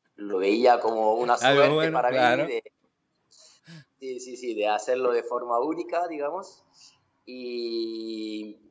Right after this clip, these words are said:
Speaker 1: pero después de unos días se hizo un poco más difícil porque supuestamente lo, lo, los, bueno, los europeos, americanos, eh, venían en el país con el corona.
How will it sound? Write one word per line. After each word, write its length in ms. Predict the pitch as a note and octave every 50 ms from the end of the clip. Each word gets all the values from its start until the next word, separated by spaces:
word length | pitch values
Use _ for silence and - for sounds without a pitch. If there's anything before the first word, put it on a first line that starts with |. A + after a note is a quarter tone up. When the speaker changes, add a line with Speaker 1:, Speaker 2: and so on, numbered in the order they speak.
| _ _ _ -
Speaker 1:
pero 200 | B2 A#2 A#2 A#2
después 320 | A#2+ A#2+ - C#3+ C#3+ C#3
de 80 | D3 C#3+
unos 240 | D3 D3 C#3 C3+
días 400 | C#3 E3 E3+ F3 F3 D#3 - -
se 80 | - A#2
hizo 220 | B2 B2+ - - D3
un 160 | D3 D3 -
poco 220 | - D3 D3 D3
más 120 | C#3+ C#3 C#3
difícil 680 | C#3+ C#3 C#3 C#3 - - D#3 D#3 E3+ F3 F3+ - - -
porque 240 | - A2+ - - A#2
supuestamente 960 | - - A#2 - - B2 - - B2 B2+ C3 C#3 C#3+ D3 C#3+ - D3+ C#3+ C#3+
lo, 680 | C3 A#2+ A2 G#2+ G#2 G2+ F#2+ F#2 F#2 F#2 - - - _ _ _ _ _ _ _ _ -
lo, 480 | F#2 F#2 F2+ F2+ F2+ F2+ F2+ F2+ F2+
los, 340 | F2+ F2+ F2+ F2 - - _ _ _
bueno, 360 | - - F2 F#2 F#2 F2 E2
los 380 | E2 E2 E2+ E2 - - - -
europeos, 1040 | F#2+ F#2+ F#2 F#2 F#2 G2 G2 - - B2 B2 B2 A#2+ A2+ G#2+ A2 A2 - - - - -
americanos, 1120 | F#2 F#2 F2+ F2+ - - - C3+ B2+ B2 B2 B2 A#2+ A2+ A2+ A#2 - - - - - _ -
eh, 680 | F2+ F#2 F#2 F2+ F2+ F2+ F2+ F2+ F2 F2 F2 F2 - _ _ _ _ _ _ _
venían 420 | E2+ F#2+ F#2 A2 B2+ C3+ C3 B2+
en 100 | B2 A#2+
el 160 | A#2+ A#2+ A#2
país 680 | - A#2+ A#2 A#2 B2+ C3+ D3 D#3 D#3 - - - - - - - _ _ _
con 360 | - C3+ C3 C3 C3 B2+ B2
el 160 | A#2 A2+ -
corona. 440 | - G2+ F#2+ G#2+ G#2+ G2+ D#2+ D#2